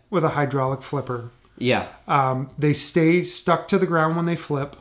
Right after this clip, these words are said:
Speaker 1: Uh, they, when they have ground clearance, uh, they have great control.
Speaker 2: Yeah.
Speaker 1: Much better control than Bronco ever had.
Speaker 2: Yeah.
Speaker 1: Um, their flipper can fire up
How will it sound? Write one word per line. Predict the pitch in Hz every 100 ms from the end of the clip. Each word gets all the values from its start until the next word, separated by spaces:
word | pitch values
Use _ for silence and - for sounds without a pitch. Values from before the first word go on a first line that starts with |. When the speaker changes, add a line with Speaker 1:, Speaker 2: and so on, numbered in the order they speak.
| - _ _ _ - - _ -
Speaker 1:
Uh, | 143 131 131 -
they, | 143 143 139 135 139 - _ _ _ _ _ _
when | 143 147
they | 151
have | 123 156 151
ground | 170 170 180
clearance, | 175 156 170 180 - - - _ -
uh, | 143 135
they | 135
have | 131 135 -
great | 143 143 175
control. | - 165 - 147 139 156 - _
Speaker 2:
Yeah. | 117 110
Speaker 1:
Much | 143 147 160 175 180
better | 170 156
control | 147 147 151
than | 139 131
Bronco | 139 139 147 - -
ever | 156 151 113
had. | 131 127 151 - _ _
Speaker 2:
Yeah. | - 131 101 - - - - _
Speaker 1:
Um, | - 143 139 151
their | 165 160
flipper | - 175 175 180 170
can | 170 165 151
fire | 151 - 160 160 151
up | 143 -